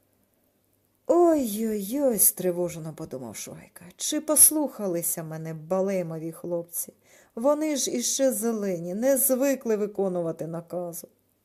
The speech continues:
І знову Швайкова рука постягла-, потяглася до стріл, і знову зупинилася на півдорозі, а Санькові з Грициком, мабуть,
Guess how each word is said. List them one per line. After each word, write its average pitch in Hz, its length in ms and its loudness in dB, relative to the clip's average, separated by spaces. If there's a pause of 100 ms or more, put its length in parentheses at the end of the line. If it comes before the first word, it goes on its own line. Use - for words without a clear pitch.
(1300)
І 147 60 -14
знову 240 460 -4
Швайкова 208 560 -4
рука 180 260 -6
постягла-, 165 880 -8
потяглася 170 680 -4
до 165 140 -10
стріл, 160 460 -6 (100)
і 170 120 -4
знову 202 500 -2
зупинилася 208 720 -6
на 190 120 -4
півдорозі, 180 720 -6 (460)
а 180 120 -2
Санькові 190 640 0
з 175 100 -2
Грициком, 170 720 -4
мабуть, 170 420 -8